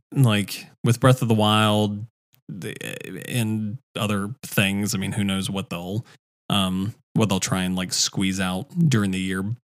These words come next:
But, um, at the very least,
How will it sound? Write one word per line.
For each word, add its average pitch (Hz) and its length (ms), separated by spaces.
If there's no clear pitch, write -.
But, 107 580
um, 101 440
at 139 80
the 165 60
very 202 200
least, 156 500